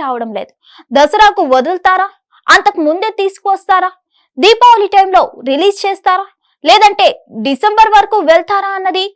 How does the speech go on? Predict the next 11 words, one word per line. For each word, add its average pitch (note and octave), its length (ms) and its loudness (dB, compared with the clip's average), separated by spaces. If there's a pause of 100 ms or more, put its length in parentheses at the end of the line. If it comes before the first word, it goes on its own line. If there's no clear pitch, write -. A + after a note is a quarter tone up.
క్లారిటీ F#4 500 2
రావడం C4+ 320 -6
లేదు. - 140 -10 (460)
ఇక G4 100 -4 (140)
సంక్రాంతికైతే G#4 800 0 (160)
అనిల్ G4+ 280 0
రావుపూడి F#4+ 400 0
చిత్రం F#4 340 -6
వస్తుందన్న F4+ 500 -4 (120)
సంగతి E4 320 -6 (200)
తెలిసిందే. C#4+ 400 -4